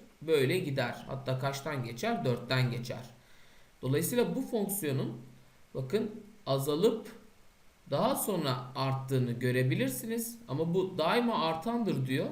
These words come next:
O yüzden bu ifademiz doğru değil. Eksi x artı üç fonksiyonu daima azalandır. Arkadaşlarım, G X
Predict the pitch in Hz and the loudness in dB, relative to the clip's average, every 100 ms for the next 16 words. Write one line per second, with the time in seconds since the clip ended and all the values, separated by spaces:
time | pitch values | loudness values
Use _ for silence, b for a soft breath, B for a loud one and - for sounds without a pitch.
0 | - - 196 139 147 175 196 - 131 120 | -6 0 0 2 -2 0 0 2 2 2
1 | 113 123 143 143 135 226 - - - - | -2 -2 2 4 6 4 4 -4 -12 2
2 | 135 - - - B B B B B B | 4 4 0 -10 B B B B B B
3 | B 185 196 - 277 - 262 254 269 262 | B 0 2 0 -2 -2 -2 -2 -4 -4
4 | - 240 226 - 226 240 247 165 214 240 | -4 -4 -2 -2 0 -2 -4 -2 0 2
5 | 226 240 196 208 220 202 180 254 - - | 2 2 0 -2 0 0 -2 -6 -8 -16
6 | B B B - 220 220 269 247 - 247 | B B B -6 -4 -2 0 -2 -2 -2
7 | 240 202 240 247 240 - | 0 0 0 0 -4 -8